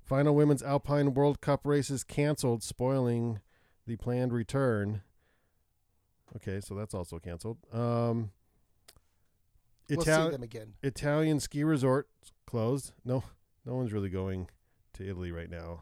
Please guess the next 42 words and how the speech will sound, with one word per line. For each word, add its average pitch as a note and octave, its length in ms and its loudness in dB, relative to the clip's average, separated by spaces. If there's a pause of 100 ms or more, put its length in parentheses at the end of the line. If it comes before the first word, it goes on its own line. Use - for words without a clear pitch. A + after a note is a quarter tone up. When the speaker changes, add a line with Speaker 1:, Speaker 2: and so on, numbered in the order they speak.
(160)
Speaker 1:
I F2+ 40 -12
don't E2+ 160 -10
think. E2 280 -12
But F2+ 140 -10
the F2+ 80 -16
ski B2+ 180 -10
resorts, A#2 380 -2
they C3+ 120 -2
probably D3 320 2
thought B2+ 220 -2
you A2+ 80 -4
were G#2+ 80 -2
safe A#2 340 -4
going A2+ 240 -2
to G#2 60 -6
the G2 60 -6
ski - 180 -10
resort. C3+ 400 -2 (400)
They're A2 120 -6
Speaker 2:
Well, G#2+ 60 0
Speaker 1:
all G2 60 -4
Speaker 2:
you - 40 -12
Speaker 1:
closed. F#2+ 140 -4 (140)
Speaker 2:
can't D3 80 -10
leave - 20 -12
your B2+ 120 -8
house. D3+ 460 -6 (140)
Speaker 1:
Oh, F#2+ 140 -10
not F#2+ 180 -8
in F#2+ 80 -8
Italy. F2+ 280 -6 (920)
And F3+ 240 6
the F3 40 8
American F3+ 280 6
Alpine D#3+ 360 6
Club C#3 280 4
cancels C#3+ 440 0
their D#3 180 4
annual B2+ 380 2
dinner G2 340 0
due G2+ 160 -8
to F#2 280 -6